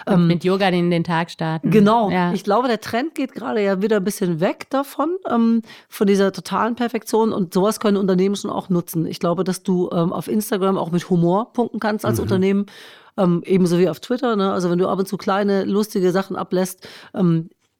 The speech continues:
Speaker 1: in kleinen Dosen, ne? Aber da kannst du dich eigentlich ganz gut bewähren als, als, ähm, als Unternehmen, was auch über sich selber mal ein bisschen lachen kann.
Speaker 3: Mhm.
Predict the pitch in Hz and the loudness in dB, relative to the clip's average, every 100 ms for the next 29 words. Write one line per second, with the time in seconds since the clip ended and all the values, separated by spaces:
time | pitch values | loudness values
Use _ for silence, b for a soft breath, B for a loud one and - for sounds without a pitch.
0 | _ _ 175 165 160 147 208 277 247 202 | _ _ -4 0 0 2 2 2 2 0
1 | - 196 185 180 196 196 - 220 202 - | 0 -2 0 0 0 -4 -2 -2 -2 -2
2 | - 185 202 196 185 202 185 175 185 185 | -4 -4 -2 -4 -4 -4 -2 0 0 0
3 | 175 165 - 180 - 180 170 160 156 B | -2 -6 -8 -8 -8 -4 0 0 -2 B
4 | B B 202 196 180 175 180 180 175 185 | B B -4 0 2 2 2 2 -2 -4
5 | 190 165 156 160 151 151 139 147 - 143 | -4 -2 -2 -2 0 0 -2 -6 -6 -6
6 | 143 - 160 - 135 147 143 - 117 107 | -8 -10 -10 -8 -8 -6 -6 -6 -4 -4